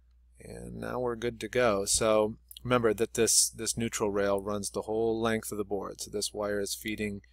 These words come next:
into that as well. All right,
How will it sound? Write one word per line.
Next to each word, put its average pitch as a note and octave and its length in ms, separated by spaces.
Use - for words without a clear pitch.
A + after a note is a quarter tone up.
into G#2+ 340
that A1 280
as - 160
well. - 300
All D3 100
right, A#2 200